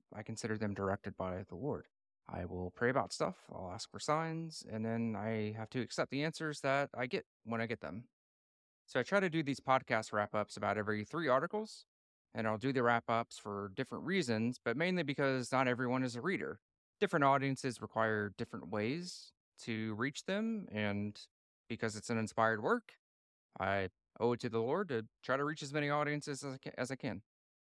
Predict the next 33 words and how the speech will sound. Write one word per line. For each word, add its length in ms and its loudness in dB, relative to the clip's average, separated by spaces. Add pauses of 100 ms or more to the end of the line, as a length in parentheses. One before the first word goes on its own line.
(280)
So, 320 6
for 140 4
example, 460 2
if 100 -4
you 80 2
didn't 280 2
read 260 2
the 320 2
twenty-five 500 2
hundred 400 0
word 340 0
article 640 2
on 180 2
the 60 2
New 140 2
Covenant, 580 0
that 180 -4
was 240 -4
Article 460 0
five, 400 2 (480)
that's 140 2
okay. 380 2 (380)
I 140 2
will 140 2
try 120 2
to 80 4
briefly 380 2
cover 340 2
it 120 0
here 340 0
in 160 -4
this 160 -2
podcast. 540 -2